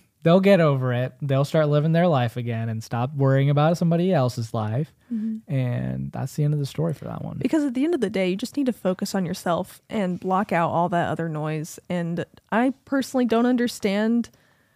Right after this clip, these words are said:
Speaker 2: toxicity behind some people and drama that needs to be caused, because to me, it's all just pointless at the end of the day. And the only thing that's gonna make me happy is being content in my own relationship.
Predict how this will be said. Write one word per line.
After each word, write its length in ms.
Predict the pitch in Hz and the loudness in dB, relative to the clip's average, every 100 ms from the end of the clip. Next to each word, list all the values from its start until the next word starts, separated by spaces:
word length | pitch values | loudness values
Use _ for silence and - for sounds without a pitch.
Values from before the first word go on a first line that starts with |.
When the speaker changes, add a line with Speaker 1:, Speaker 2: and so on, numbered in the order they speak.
| _ - | _ -6
Speaker 2:
toxicity 680 | 233 226 - 254 - 220 220 | -2 -2 0 0 0 0 0
behind 460 | 202 208 202 202 | 2 2 2 0
some 220 | 202 196 196 | 0 -2 -2
people 340 | 202 - 190 | -4 -2 -2
and 160 | 160 175 | -2 -2
drama 420 | 202 190 185 185 | 0 2 2 0
that 180 | 180 165 | 0 0
needs 280 | 190 185 - | 0 -2 -2
to 60 | 196 | -2
be 120 | 175 | -4
caused, 580 | - 170 170 170 180 - | -2 0 0 0 -2 -8
because 340 | 165 180 175 | -6 -6 -8
to 120 | - | -6
me, 140 | 170 170 | -4 -4
it's 120 | 165 | -4
all 100 | 165 | -6
just 220 | - - | -6 -12
pointless 440 | - 175 151 170 - | -6 -4 -2 -4 -4
at 120 | 180 | -8
the 100 | 190 | -6
end 100 | 170 | -4
of 60 | - | -4
the 100 | 165 | -6
day. 340 | 165 170 170 | -4 -2 -2
And 180 | 170 185 | -2 -2
the 120 | 185 | -2
only 180 | 202 220 | 0 0
thing 260 | 208 190 190 | -2 -2 -2
that's 160 | 180 | -4
gonna 160 | - 175 | -4 -4
make 300 | 170 170 - | -2 -4 -4
me 140 | 170 180 | -2 0
happy 500 | 156 160 156 160 - | -2 -2 -4 -4 -4
is 340 | 156 156 180 | -4 -6 -8
being 360 | 190 175 170 165 | -6 -2 -2 -2
content 380 | 175 180 165 | -4 -4 -4
in 100 | 143 | -4
my 160 | 160 151 | -4 -2
own 160 | 151 156 | -4 -4
relationship. 760 | 147 147 165 170 - 160 - | -4 -4 -6 -8 -4 -6 -6